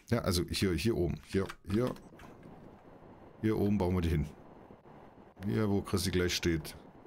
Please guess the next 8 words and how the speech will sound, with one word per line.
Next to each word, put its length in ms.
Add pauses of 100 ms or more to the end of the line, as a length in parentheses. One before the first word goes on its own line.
(880)
Hier 200
bauen 180
wir 100
den 120
ersten 380
hin. 200 (460)
So. 180 (2500)
Ja. 100